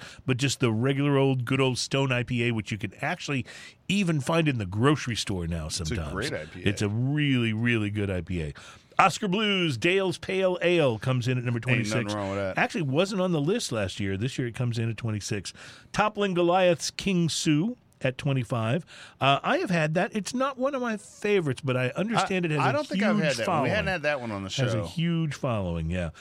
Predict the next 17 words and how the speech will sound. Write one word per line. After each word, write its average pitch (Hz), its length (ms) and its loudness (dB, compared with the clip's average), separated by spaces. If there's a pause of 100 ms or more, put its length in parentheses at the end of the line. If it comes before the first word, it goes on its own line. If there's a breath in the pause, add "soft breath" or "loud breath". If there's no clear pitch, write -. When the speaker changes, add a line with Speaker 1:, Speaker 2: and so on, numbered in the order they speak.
(200 loud breath)
Speaker 1:
Uh, 139 120 6
New 165 240 2
Belgium 175 540 2
Fat 185 260 -2
Tire 180 340 2
Amber 170 320 0
Ale 165 300 2
at 104 80 -4
number 110 180 -2
twenty-four. 123 640 -2
Speaker 2:
All 160 80 0
right, 143 220 0
so 175 240 -4 (340)
Fat 214 300 -4
Tire 190 480 -2 (440)
is 139 200 -4
old 107 380 -2